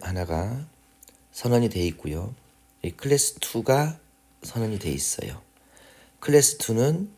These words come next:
클래스 원으로부터 상속을 받았습니다. 그렇죠? 그래서 상속에 대한 개념을 정리하고 나서 문제를 풀도록 하겠습니다. 보시면은 여기 지금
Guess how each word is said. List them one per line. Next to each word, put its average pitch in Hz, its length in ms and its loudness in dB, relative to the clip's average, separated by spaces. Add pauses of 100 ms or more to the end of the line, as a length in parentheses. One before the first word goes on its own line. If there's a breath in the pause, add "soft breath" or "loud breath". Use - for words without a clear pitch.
(760 soft breath)
클래스 117 720 0
원으로부터 92 840 -2 (300)
상속을 120 760 -4 (400)
받았습니다. 80 960 -8 (160)
그렇죠? 120 460 -6 (320)
그래서 - 140 -10
상속에 139 340 -2
대한 135 180 -4
개념을 90 580 -2 (300)
정리하고 98 560 -2
나서 82 300 -6
문제를 98 680 -2 (440 soft breath)
풀도록 117 400 0
하겠습니다. 78 840 -4 (1000 soft breath)
보시면은 131 680 4
여기 92 240 0
지금 113 380 0